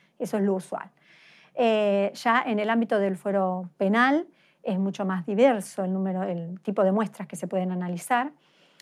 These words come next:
Por un lado tenemos las muestras que llamamos de referencia, que pueden ser de la víctima o de posibles sospechosos, sospechosas, eh, vinculados al, al caso, y que deben ser comparados con un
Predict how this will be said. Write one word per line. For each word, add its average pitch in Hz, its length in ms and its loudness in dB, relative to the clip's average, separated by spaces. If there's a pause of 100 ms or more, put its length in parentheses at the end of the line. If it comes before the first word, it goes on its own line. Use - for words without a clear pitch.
(120)
Por 196 140 2
un 196 120 4
lado 233 220 10
tenemos 202 260 0
las 165 120 -6
muestras 196 340 -2
que 196 100 -10
llamamos 190 380 -2
de 190 80 0
referencia, 240 840 0
que 208 100 -4
pueden 185 240 -2
ser 185 220 -6
de 185 100 0
la 185 100 0
víctima 240 720 0 (220)
o 214 120 0
de 190 120 2
posibles 202 840 -2
sospechosos, 202 920 -4
sospechosas, 202 800 -4 (440)
eh, 180 260 0
vinculados 185 640 0
al, 170 400 -2
al 190 220 -4
caso, 277 460 -2 (960)
y 320 320 6 (400)
que 220 100 4
deben 247 200 6
ser 269 160 2
comparados 262 360 4
con 233 380 -2
un 247 320 -2